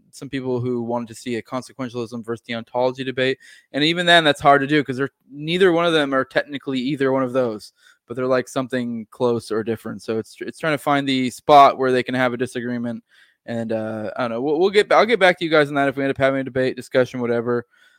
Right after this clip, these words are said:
Um, and yeah, a-, as always, I have the Tower Gang Show. We just recorded a fun one yesterday with Chase Geyser. Um, y-, guys, always go check out Top Lobster, top lobster dot com. Use Jose at checkout for ten percent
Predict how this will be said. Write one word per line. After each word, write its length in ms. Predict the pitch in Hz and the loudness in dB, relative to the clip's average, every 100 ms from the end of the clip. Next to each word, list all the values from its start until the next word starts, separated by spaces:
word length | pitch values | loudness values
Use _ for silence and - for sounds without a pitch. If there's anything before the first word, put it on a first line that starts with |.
| _ | _
Um, 540 | - 117 110 110 107 - _ | -4 -2 -2 -4 -8 -16 _
and 380 | - 113 113 110 | -10 -8 -6 -2
yeah, 240 | 151 127 107 _ _ - | 2 2 2 _ _ -4
a-, 220 | 135 131 | 0 2
as 100 | 160 | 0
always, 300 | 180 185 180 | 0 2 2
I 60 | 175 | 0
have 80 | 165 | 0
the 60 | |
Tower 220 | 180 165 | 2 2
Gang 220 | 160 160 160 | 2 -2 -4
Show. 360 | - 156 151 | 0 4 4
We 140 | 147 139 | 2 -2
just 160 | 139 | -8
recorded 300 | 143 160 151 | -8 -4 -4
a 40 | 139 | -4
fun 220 | 147 147 | -8 -6
one 160 | 143 | -6
yesterday 360 | 143 135 - 139 | -6 -6 -2 -2
with 100 | 131 | -2
Chase 280 | - 135 - | -2 -2 0
Geyser. 640 | 139 131 131 131 131 123 _ _ _ - | 2 4 2 -2 -4 -4 _ _ _ -2
Um, 540 | 127 127 123 120 117 92 | 2 4 2 -2 -8 -14
y-, 100 | 69 | -10
guys, 220 | 131 127 | -4 -4
always 220 | 135 139 135 | -2 -4 -4
go 80 | |
check 180 | 139 135 | -6 -6
out 80 | 123 | -4
Top 180 | 139 127 | -4 0
Lobster, 300 | 139 135 123 | 0 0 -4
top 220 | 131 113 | -6 -4
lobster 200 | 117 - | -6 -8
dot 80 | 110 | -10
com. 280 | 165 160 151 | -6 -4 -6
Use 100 | 120 | -12
Jose 240 | 135 131 | -10 -8
at 80 | 120 | -8
checkout 280 | 135 123 120 | -10 -12 -14
for 100 | 120 | -16
ten 180 | 131 | -16
percent 320 | 117 - 123 | -16 -12 -12